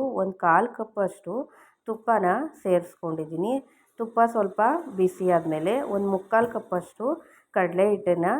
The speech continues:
ಸೇರಿಸ್ತಾ ಇದ್ದೀನಿ. ಕಡಲೆ ಹಿಟ್ಟನ್ನ ಸೇರಿಸಿದ್ಮೇಲೆ ಪೂರ್ತಿ ಸ್ಟವ್ನ ಲೋ ಫ್ಲೇಮಲ್ಲಿಟ್ಟು ಚೆನ್ನಾಗಿ ಇದನ್ನ ಫ್ರೈ ಮಾಡ್ಕೋಬೇಕು. ಒಂದು ಹತ್ತು ನಿಮಿಷನಾದ್ರೂ ಇದನ್ನ ಫ್ರೈ ಮಾಡ್ಕೋಬೇಕಾಗತ್ತೆ.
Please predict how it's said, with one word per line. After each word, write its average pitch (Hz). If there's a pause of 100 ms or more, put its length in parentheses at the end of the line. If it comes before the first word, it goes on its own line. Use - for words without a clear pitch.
(140)
ಸೇರಿಸ್ತಾ 175
ಇದ್ದೀನಿ. 160 (160)
ಕಡಲೆ 196
ಹಿಟ್ಟನ್ನ 208 (100)
ಸೇರಿಸಿದ್ಮೇಲೆ 175 (400)
ಪೂರ್ತಿ 247
ಸ್ಟವ್ನ 185 (200)
ಲೋ 180 (100)
ಫ್ಲೇಮಲ್ಲಿಟ್ಟು 175 (520)
ಚೆನ್ನಾಗಿ 220
ಇದನ್ನ 185 (200)
ಫ್ರೈ 185
ಮಾಡ್ಕೋಬೇಕು. 165 (100)
ಒಂದು 185
ಹತ್ತು 180
ನಿಮಿಷನಾದ್ರೂ 208 (400)
ಇದನ್ನ 202 (220)
ಫ್ರೈ 180
ಮಾಡ್ಕೋಬೇಕಾಗತ್ತೆ. 170